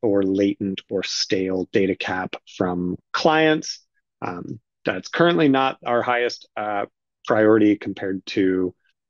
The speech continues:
unblocking and working with the allocators and the clients that want to use data cap,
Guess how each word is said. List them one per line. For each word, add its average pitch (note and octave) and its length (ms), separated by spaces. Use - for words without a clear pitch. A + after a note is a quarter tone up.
unblocking G#2 640
and F#2+ 120
working F#2+ 340
with F#2 160
the F#2+ 400
allocators F#2+ 640
and F#2 120
the F#2+ 60
clients F2+ 500
that - 200
want F#2 560
to F2 440
use F2+ 420
data F2+ 240
cap, - 340